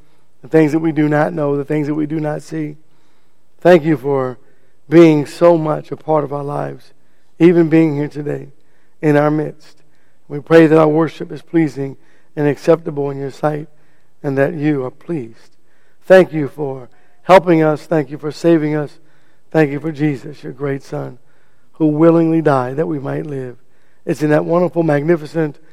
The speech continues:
most awesome, holy, and precious name of our Lord and Savior Jesus Christ,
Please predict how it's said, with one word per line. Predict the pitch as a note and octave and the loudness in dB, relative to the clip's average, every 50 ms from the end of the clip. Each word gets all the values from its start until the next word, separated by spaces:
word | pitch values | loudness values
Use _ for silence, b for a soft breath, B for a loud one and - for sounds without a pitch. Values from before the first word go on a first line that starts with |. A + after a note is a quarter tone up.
| - - - - - - | -20 -20 -20 -20 -10 -4
most | E3 D#3+ D3 C3 - | -2 -2 -2 -2 0
awesome, | - F3 E3+ E3+ D3+ - E3+ F3 D3+ | 2 4 4 4 4 0 -4 -10 -6
holy, | D3 E3+ E3 D#3+ D#3 D#3 D#3 | -4 -2 -2 -2 -2 -4 -4
and | D#3 - | -6 -2
precious | - E3+ E3 - D#3 D3 - - | -2 -2 -2 -2 -4 -10 -8 -8
name | D#3+ D3 C#3+ C#3 C3+ C3 - - - - - - - - | -6 -6 -6 -8 -10 -12 -16 -20 -20 -20 -20 -20 -12 -8
of | - E3 D#3 | -4 0 0
our | D#3 D#3 | 0 2
Lord | D3+ D#3+ E3+ F#3 F#3+ | 2 2 2 2 0
and | G3 F#3 - | -2 -6 -4
Savior | - E3+ E3+ E3 D3+ F3 | -2 -2 -2 -2 -2 -6
Jesus | D3+ C#3 D#3+ D#3+ D3+ F3 E3 - | -6 -6 -8 -8 -8 -10 -14 -14
Christ, | - D3 C3 B2 A2+ A2 - - | -14 -14 -14 -14 -16 -18 -20 -20